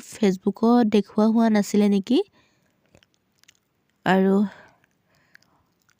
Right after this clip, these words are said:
আজি এয়া তাকে আলুকেইটা, আ-, আলু বস্তাকেইটা খানো বুলি ওলাইছোঁ। আৰু খানোতে আপোনালোকে লাজ নিদিব আৰু দেই। ভালেকেইটা বস্তা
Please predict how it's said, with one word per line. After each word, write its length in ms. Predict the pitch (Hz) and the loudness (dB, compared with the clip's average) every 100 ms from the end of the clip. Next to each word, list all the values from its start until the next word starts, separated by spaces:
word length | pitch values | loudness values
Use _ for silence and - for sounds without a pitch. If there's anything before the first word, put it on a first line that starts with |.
| _ | _
আজি 320 | - 202 208 214 | -2 0 2 2
এয়া 180 | 214 | 2
তাকে 320 | - 202 220 208 | 0 -2 0 2
আলুকেইটা, 640 | 202 202 214 214 214 214 - _ - | 2 2 0 0 0 0 -2 _ -4
আ-, 160 | 208 - | -4 2
আলু 260 | 208 208 | 2 4
বস্তাকেইটা 720 | 214 214 - 214 214 220 226 285 - _ _ _ _ _ - | 2 0 -2 -2 0 0 0 -2 -6 _ _ _ _ _ -8
খানো 320 | - 214 220 | 0 2 2
বুলি 220 | 214 220 233 | 2 2 2
ওলাইছোঁ। 520 | 226 247 233 220 285 - _ _ _ _ _ _ _ _ _ _ - | 4 2 0 -2 -4 -6 _ _ _ _ _ _ _ _ _ _ -4
আৰু 260 | 202 214 214 220 220 - | -2 0 2 2 0 -2
খানোতে 480 | 233 214 220 240 | -2 0 0 0
আপোনালোকে 500 | 233 220 220 226 226 240 | 0 0 0 0 0 0
লাজ 260 | 220 208 | 0 -2
নিদিব 340 | - 202 208 208 | -2 0 0 0
আৰু 120 | 196 202 | -2 0
দেই। 160 | 240 220 - - _ _ _ _ _ _ _ | 0 -2 -6 -20 _ _ _ _ _ _ _
ভালেকেইটা 540 | 240 220 220 214 220 233 | -4 2 2 2 0 0
বস্তা 300 | 226 - | -2 -2